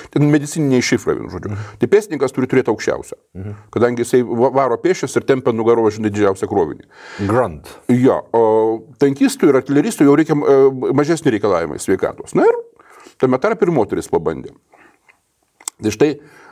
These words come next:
Speaker 1: a, buvo tie vadinami pikantiški dalykai, apie kuriuos Indrė Markytė parašė, kad, tipo, aš žinau,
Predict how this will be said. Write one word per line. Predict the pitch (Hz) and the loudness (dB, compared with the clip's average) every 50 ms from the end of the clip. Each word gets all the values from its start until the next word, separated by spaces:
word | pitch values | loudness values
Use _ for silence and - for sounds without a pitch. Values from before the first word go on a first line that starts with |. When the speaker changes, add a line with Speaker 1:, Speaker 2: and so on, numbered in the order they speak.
| _ _ - | _ _ -2
Speaker 1:
a, | 104 107 104 104 104 107 _ - 131 135 - _ _ _ _ _ _ _ _ _ _ _ | 0 2 2 0 -2 -4 _ -12 -12 -12 -12 _ _ _ _ _ _ _ _ _ _ _
buvo | 139 127 143 165 180 - | 0 2 4 4 2 2
tie | - - 160 | 2 2 2
vadinami | 139 131 143 147 135 131 | 2 2 2 0 0 0
pikantiški | 135 143 - - 165 143 123 113 113 101 - - - | 0 -4 -2 -2 -2 -2 -2 -6 -8 -10 -8 -4 -4
dalykai, | 101 95 110 110 113 110 - 104 | 0 0 0 0 0 0 0 -2
apie | 95 - 95 | -2 -2 -4
kuriuos | - - 98 104 107 104 - - | -6 0 2 2 2 2 0 -6
Indrė | 107 92 95 | -2 -2 0
Markytė | 95 95 92 - - - - - | 0 0 -2 -4 -6 -6 -6 -4
parašė, | - 110 117 - - | -2 0 -2 -2 -4
kad, | 110 101 | -10 -10
tipo, | - 107 107 | -6 -2 0
aš | 101 92 92 | 0 0 -2
žinau, | 107 104 101 | -2 -2 -2